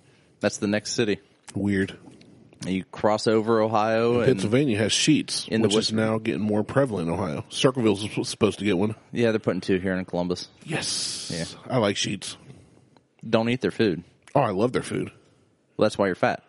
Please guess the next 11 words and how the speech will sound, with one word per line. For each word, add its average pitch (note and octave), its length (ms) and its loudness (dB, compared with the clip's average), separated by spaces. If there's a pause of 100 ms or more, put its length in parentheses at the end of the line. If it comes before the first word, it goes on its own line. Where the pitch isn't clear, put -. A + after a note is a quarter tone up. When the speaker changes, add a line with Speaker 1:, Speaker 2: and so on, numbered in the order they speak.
Speaker 2:
Look, C3 280 4
it's B2+ 200 2
no B2+ 300 6
worse D3+ 600 4 (420)
than A2 180 2
Duke C3 220 4
and A#2+ 100 0
Duchess C3 580 2 (760)
ham C3 220 2
salad A2 280 2
sandwiches. D#2 560 -2